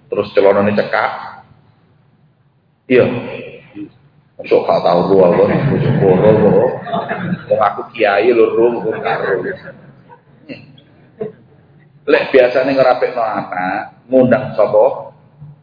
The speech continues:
Biduanita, ambek elektron tunggal, terus joget-joget, bagian nyanyi dangdut. Biasanya nang ngoten, Mas.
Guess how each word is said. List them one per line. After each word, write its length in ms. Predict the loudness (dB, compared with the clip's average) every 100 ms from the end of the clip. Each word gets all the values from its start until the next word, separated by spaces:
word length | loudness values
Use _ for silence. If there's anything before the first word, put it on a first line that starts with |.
| _
Biduanita, 1040 | -10 -2 0 0 -2 -6 -4 -4 -8 -10 -16 _ _ _ _ _ _ _ _ _ _
ambek 320 | -2 0 2
elektron 480 | 2 2 2 0 0
tunggal, 640 | 0 2 2 2 4 2 2 0 -6 -4
terus 160 | -4 -2 0
joget-joget, 720 | 2 2 2 2 2 0 0
bagian 400 | 0 0 0 0
nyanyi 160 | 0 0
dangdut. 460 | 0 0 0 -2 -4 -4
Biasanya 320 | -2 2 0
nang 100 | 0 2
ngoten, 180 | 2 2
Mas. 180 | -2